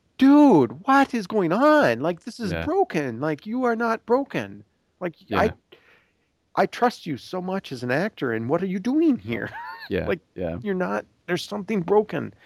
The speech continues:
Speaker 1: and I'm not exactly sure what it is.
Speaker 2: Yeah.
Speaker 1: But I'm pretty sure I can play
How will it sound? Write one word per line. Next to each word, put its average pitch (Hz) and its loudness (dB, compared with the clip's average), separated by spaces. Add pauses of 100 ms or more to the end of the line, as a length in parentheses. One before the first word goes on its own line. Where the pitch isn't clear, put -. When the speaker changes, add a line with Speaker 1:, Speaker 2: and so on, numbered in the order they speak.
(120)
Speaker 1:
and 165 2
I'm 185 2
not 185 2
exactly 165 -6
sure 147 -8
what 139 -4
it 131 -4
is. 110 -10 (520)
Speaker 2:
Yeah. 104 -6 (360)
Speaker 1:
But 131 2
I'm 120 -2
pretty 143 -10
sure 139 -4
I 123 0
can 113 -10
play 110 -4